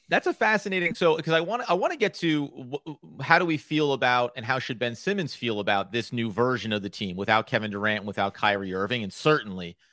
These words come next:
a championship level weight of expectations, even if they never came close to achieving that. Um, but that's just an interesting, you just mentioned, like, he'll never come close to that money again. Well, I gotta tell you, if we wanna be optimistic about Ben Simmons being a good player again for the Brooklyn Nets,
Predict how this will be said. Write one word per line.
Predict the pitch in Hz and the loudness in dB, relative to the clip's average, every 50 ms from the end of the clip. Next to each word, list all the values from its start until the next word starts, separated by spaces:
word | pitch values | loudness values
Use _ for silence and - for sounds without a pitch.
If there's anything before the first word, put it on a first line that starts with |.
| _ - | _ -6
a | 113 | -6
championship | 110 - - 135 123 120 101 117 113 110 101 - 117 104 | -4 -2 0 0 2 2 0 -2 -4 -4 -2 -2 -2 -2
level | 107 110 107 101 107 104 98 | 0 0 -2 0 0 -2 0
weight | 110 107 101 | 0 0 0
of | 101 95 | 0 0
expectations, | 104 104 - - - 95 90 - 147 156 143 - 107 98 - | -2 -2 -2 -4 -6 -6 -4 -2 -2 -2 -2 -2 -6 -8 -8
even | 110 107 98 104 | -8 -6 -6 -6
if | 101 - | -6 -4
they | - 101 | -6 -6
never | 95 98 98 92 98 90 | -4 -4 -4 -4 -6 -8
came | - - 92 90 | -8 -8 -10 -10
close | 92 _ - 110 104 - | -8 _ -4 -4 -2 -4
to | - 107 | -6 -8
achieving | 92 - - - 196 208 135 104 90 | -8 -6 -4 -4 -4 -2 -2 -4 -4
that. | 90 85 80 85 _ _ _ _ _ _ _ _ - | -4 -4 -4 -6 _ _ _ _ _ _ _ _ 4
Um, | 170 175 175 170 165 - | 6 6 6 4 0 -4
but | - 180 180 | -2 2 2
that's | 262 285 | 2 4
just | 392 381 | 2 2
an | - 202 | 2 0
interesting, | 196 202 160 180 160 160 165 | 0 0 0 0 -2 -2 -2
you | 156 175 196 | -2 -2 -2
just | 196 - | -2 -2
mentioned, | 175 170 151 - 147 | -2 -2 -2 -2 -2
like, | 135 117 - | -2 -2 0
he'll | 143 135 | -2 -2
never | 131 131 135 139 | 0 0 0 0
come | 135 - 143 131 123 _ _ | 0 0 0 -2 -4 _ _
close | - 131 117 | 0 0 2
to | - 123 | 2 0
that | 110 110 | 0 0
money | 117 113 110 101 | -2 -4 -2 -2
again. | 92 92 110 104 92 85 82 - _ _ _ _ _ _ _ _ _ _ _ _ _ _ - | -2 -2 -2 -2 -2 -4 -8 -14 _ _ _ _ _ _ _ _ _ _ _ _ _ _ -4
Well, | - - | 0 4
I | 156 | 6
gotta | 185 214 214 175 | 6 6 6 4
tell | - 220 247 277 | 4 4 4 4
you, | 185 127 110 101 104 123 - _ _ | 4 2 0 -2 -4 -6 -10 _ _
if | - 147 143 | -2 -2 0
we | - 156 | 2 0
wanna | 165 208 262 247 214 | 0 0 0 0 0
be | 180 180 | 2 4
optimistic | 180 180 175 - 147 151 214 208 - 165 151 | 4 2 2 0 0 0 0 0 0 0 0
about | 143 139 139 131 - | 2 4 4 4 6
Ben | 160 160 156 147 | 4 4 4 2
Simmons | - 170 165 156 139 120 98 | -2 -4 -4 -4 -4 -4 -2
being | - 147 135 127 127 | -2 0 0 0 -2
a | 120 | -2
good | 107 98 160 151 107 - | 0 2 2 2 0 0
player | - 143 170 208 208 165 | 2 4 4 4 4 2
again | 120 110 117 117 113 | 2 2 0 0 -2
for | - - | -2 -2
the | 110 104 | -4 0
Brooklyn | 92 151 156 - - 120 110 107 | 2 2 0 2 0 -4 -4 -2
Nets, | 127 190 202 135 107 - - - | 0 0 0 0 -2 -4 -12 -18